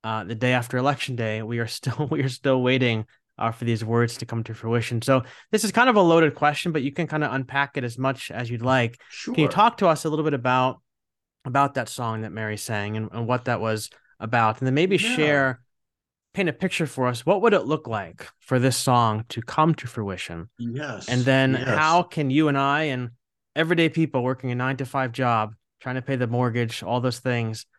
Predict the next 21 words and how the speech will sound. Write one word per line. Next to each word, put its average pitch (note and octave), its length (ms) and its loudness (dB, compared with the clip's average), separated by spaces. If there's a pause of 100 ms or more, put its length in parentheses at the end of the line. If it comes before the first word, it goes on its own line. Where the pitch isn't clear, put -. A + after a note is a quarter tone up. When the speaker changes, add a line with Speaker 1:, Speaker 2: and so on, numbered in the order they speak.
(120)
Speaker 1:
how C#3+ 160 2
can C#3 320 2
we C3+ 480 4 (200)
help - 220 -2
make A#2+ 200 -4
that A2+ 120 -6
happen? G2+ 360 -8 (960)
Speaker 2:
Well, F#3+ 300 6
and, E3+ 200 4
and F3 200 6
it's F3 220 4
a, D#3+ 120 4
it's E3 240 4
a, C#3+ 320 8
a C#3 100 6
magnificent D3 840 4
song. E3+ 600 4
I B2 40 0
mean, B2+ 260 -2
that's C3+ 340 -2
a, - 80 -4